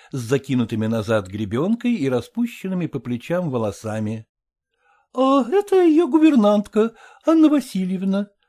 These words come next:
а со старшей дочерью вы уже знакомы. Старшая Аминьева на этот раз не была так застенчива, как в первый раз.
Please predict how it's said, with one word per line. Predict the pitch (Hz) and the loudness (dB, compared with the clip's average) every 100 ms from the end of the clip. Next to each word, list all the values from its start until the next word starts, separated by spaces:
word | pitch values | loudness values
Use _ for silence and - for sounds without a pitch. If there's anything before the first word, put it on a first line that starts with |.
| _ _ | _ _
а | - 247 240 | 2 2 2
со | 240 | -2
старшей | 233 - 247 - 330 | -2 -2 -2 0 0
дочерью | 339 339 - 349 | 2 0 0 2
вы | 285 302 | 4 2
уже | 311 349 | 0 -4
знакомы. | 254 339 - 240 240 262 262 _ _ _ _ _ _ _ _ _ _ _ _ _ | -4 -6 0 4 4 4 -2 _ _ _ _ _ _ _ _ _ _ _ _ _
Старшая | 160 - 147 143 - 135 139 | -14 0 2 2 0 0 2
Аминьева | 131 170 269 294 285 269 | 2 4 2 4 2 2
на | 202 180 | 4 4
этот | 156 143 208 | 2 0 0
раз | 269 294 - | -2 -2 0
не | 262 | 0
была | 247 262 196 190 | 2 2 4 2
так | 185 185 156 | 2 0 2
застенчива, | 170 175 - 165 165 - 156 160 | -2 -4 -2 -2 -2 -4 -4 -2
как | 165 - | -2 -4
в | - | -4
первый | 147 151 139 151 | -2 0 -2 0
раз. | 143 147 - | 0 -2 -6